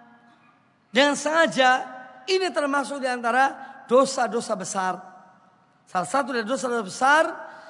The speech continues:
yang disebutkan oleh Nabi sallallahu alaihi wasallam, yaitu adalah meninggalkan medan peperangan, yakni di saat terjadi peperangan.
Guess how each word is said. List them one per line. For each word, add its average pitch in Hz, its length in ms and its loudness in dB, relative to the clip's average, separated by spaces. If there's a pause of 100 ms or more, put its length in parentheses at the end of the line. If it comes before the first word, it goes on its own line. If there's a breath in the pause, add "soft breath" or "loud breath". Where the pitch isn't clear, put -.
(140 loud breath)
yang 247 80 0
disebutkan 269 480 -4
oleh 247 240 -2
Nabi 240 320 -2
sallallahu 233 320 -2
alaihi 277 160 -2
wasallam, 330 320 4 (640 loud breath)
yaitu 240 240 2
adalah 269 160 4
meninggalkan 277 800 2 (400)
medan 254 400 0
peperangan, 254 880 0
yakni 247 320 0
di 214 80 -8
saat 339 320 -4
terjadi 254 400 -2
peperangan. 214 480 -2